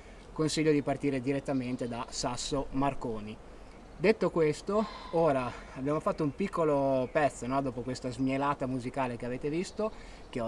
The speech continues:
ovviamente interrotto, che corrispondono alla Via degli Dei. Invece ora attraversiamo questo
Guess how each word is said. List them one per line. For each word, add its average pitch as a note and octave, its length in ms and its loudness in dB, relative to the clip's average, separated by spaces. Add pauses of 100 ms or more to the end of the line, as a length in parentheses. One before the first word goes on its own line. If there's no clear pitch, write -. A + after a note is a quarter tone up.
ovviamente A#2+ 440 -2
interrotto, G#3 640 -2 (1400)
che G#3+ 280 8 (240)
corrispondono D#3 580 4
alla D3+ 100 0
Via B2 180 -2
degli B2 320 -2
Dei. G#2+ 320 -6
Invece C#3+ 360 0
ora C#3+ 200 2
attraversiamo C#3 760 0
questo A#2+ 580 -4